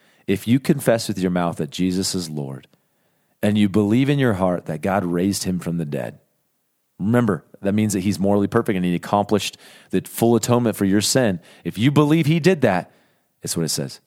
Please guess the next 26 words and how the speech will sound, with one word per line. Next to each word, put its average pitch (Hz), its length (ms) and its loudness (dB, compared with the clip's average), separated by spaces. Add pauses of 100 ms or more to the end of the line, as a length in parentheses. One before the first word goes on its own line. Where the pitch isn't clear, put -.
(240)
"You 90 560 -2 (340)
will 80 420 -2 (400)
be 73 320 -6 (360)
saved." - 680 -12 (1400)
"For 104 280 2
with 101 340 0
the 90 140 0
heart 120 500 0
one 98 320 0
believes 82 540 0
and 76 160 -8
is 67 160 -10
justified, - 760 -10
and 76 140 -6
with 73 140 -6
the 73 80 -8
mouth 92 580 -2 (260)
one 82 220 -4
confesses 87 840 -4 (360)
and 78 160 -8
is 67 120 -8
saved." - 500 -10 (720)
For 82 100 -10
the 80 100 -4
scripture 95 320 -2
says, 73 440 -4